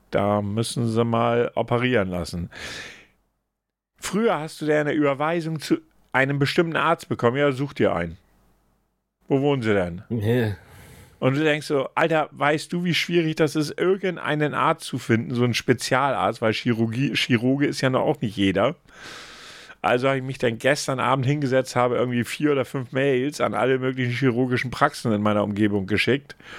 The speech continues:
Speaker 1: Da kamen dann zwar auch Antworten rein, die mir aber nicht wirklich geholfen haben. Die waren zwar, ey, die waren nett, also nicht irgendwie, ne? Also war alles gut. Ähm,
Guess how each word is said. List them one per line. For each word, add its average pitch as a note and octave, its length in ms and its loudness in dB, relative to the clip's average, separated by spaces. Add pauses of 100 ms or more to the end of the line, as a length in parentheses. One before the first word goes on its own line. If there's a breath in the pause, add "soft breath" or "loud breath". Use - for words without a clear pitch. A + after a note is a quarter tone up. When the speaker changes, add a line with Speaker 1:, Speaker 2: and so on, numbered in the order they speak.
(760 loud breath)
Speaker 1:
Da A2+ 240 2
kamen C3+ 300 0
dann C3 160 -2
zwar B2+ 200 2
auch B2+ 120 -4
Antworten B2 440 0
rein, A2+ 300 2
die C3+ 100 0
mir B2+ 140 2
aber A2+ 140 0
nicht A2+ 160 -4
wirklich A#2+ 280 -4
geholfen A#2+ 440 0
haben. C3+ 160 0
Die G2+ 120 0
waren B2 180 2
zwar, - 180 0
ey, C#3 120 2
die A2 120 -2
waren A2 160 2
nett, D#3 220 0
also G2+ 280 2
nicht A#2 300 -2
irgendwie, A2+ 440 0
ne? D3 220 0
Also B2 240 2
war B2+ 100 2
alles D3 220 -6
gut. A2+ 260 2 (960)
Ähm, F#2+ 400 0